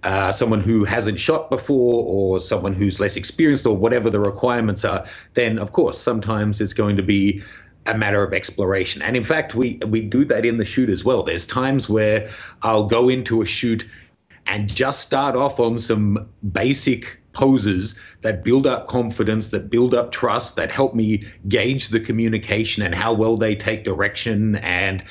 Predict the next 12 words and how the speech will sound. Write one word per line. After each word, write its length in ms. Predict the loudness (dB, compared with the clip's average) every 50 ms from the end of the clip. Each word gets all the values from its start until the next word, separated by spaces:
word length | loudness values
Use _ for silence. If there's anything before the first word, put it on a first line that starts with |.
| -18 -18 -18 -20 -18 -10
what 500 | -4 -2 2 2 4 4 2 0 -2 -6 -8 -4
angles 520 | -4 0 0 2 2 4 2 2 0 0
might 240 | 0 0 0 0 0
look 200 | 0 -2 0 0
good 200 | -2 -2 -2 -2
for 140 | -2 -2 0
them, 300 | 0 0 0 0 -2 -4 -6 -10 -20 -16 -8 -4
knowing 520 | -2 0 2 2 2 2 2 2 0 0
that 220 | 0 -2 -2 -2
the 80 | -6 -6
first 380 | -2 0 0 2 0 -2 -4 -6
hour, 600 | -4 -2 -2 0 0 0 0 0 0 -2 -4 -6